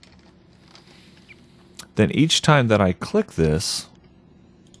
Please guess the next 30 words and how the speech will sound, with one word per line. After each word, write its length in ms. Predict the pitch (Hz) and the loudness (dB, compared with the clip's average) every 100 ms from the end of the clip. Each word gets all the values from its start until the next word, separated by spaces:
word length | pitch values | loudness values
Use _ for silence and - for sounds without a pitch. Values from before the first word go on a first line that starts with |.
| - - - - - - - - - - - | -20 -20 -20 -20 -20 -20 -20 -20 -20 -20 -6
it's 160 | 127 - | -6 -2
going 220 | 131 120 | 2 4
to 40 | |
show 300 | 104 - 98 | 4 6 6
hello. 420 | 95 92 82 50 110 - - - - - _ - - | 6 4 2 -2 -8 -16 -20 -20 -20 -20 _ -20 -8
All 60 | 90 | -4
right, 140 | 85 | -2
multiple 440 | 80 101 107 98 - | 4 4 4 0 4
instances 720 | 90 - 90 85 - 80 - | 2 2 0 0 0 -2 0
of 220 | 82 80 | -2 0
hello. 360 | 78 67 - 98 - _ - _ - - - - - - - - - - - - - - | -2 -2 -4 -8 -14 _ -20 _ -20 -20 -20 -20 -20 -20 -20 -20 -20 -20 -20 -20 -20 -8
So 180 | - 131 | 4 4
essentially, 420 | - 202 - 107 | 6 2 4 2
this 200 | 110 - | 2 2
is 160 | 147 | 0
where 400 | 123 107 104 101 | 2 4 6 4
all 320 | - 98 107 104 | 4 4 4 4
the 200 | 101 - | 2 2
H 280 | 98 - | 0 0
T 160 | - 98 | 0 4
M 120 | 90 | 6
L 200 | 92 90 | 6 4
for 180 | 87 90 | 2 0
the 120 | 85 | 2
next, 560 | 87 90 90 - - - - - - | 4 4 2 -2 -6 -8 -14 -20 -8
uh, 440 | 85 80 80 76 | -6 -4 -6 -8
for 360 | 98 - 98 95 | -12 -4 0 0
the 160 | 85 80 | 0 -2
child 600 | - 107 104 92 82 78 | 2 4 4 2 -2 0
rows 600 | 90 82 80 82 82 | 2 4 4 0 -2